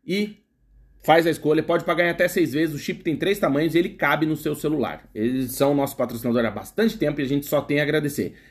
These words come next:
Quer fazer um carinho pra mim e pra Amanda? Vai no nosso Instagram, que é arroba vagas pelo mundo. Na arte desse episódio, marca o arroba América Chip Oficial.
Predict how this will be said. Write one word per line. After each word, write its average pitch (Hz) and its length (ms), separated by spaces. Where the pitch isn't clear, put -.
Quer 151 140
fazer 175 180
um 196 80
carinho 170 340
pra 135 140
mim 151 80
e 165 60
pra 156 100
Amanda? 160 380
Vai 202 180
no 254 100
nosso 233 240
Instagram, 170 380
que 139 80
é 135 40
arroba 160 260
vagas 226 340
pelo 202 220
mundo. 165 240
Na 160 100
arte 233 300
desse 214 200
episódio, 151 400
marca 165 300
o 165 60
arroba 156 320
América 170 440
Chip 208 300
Oficial. 214 760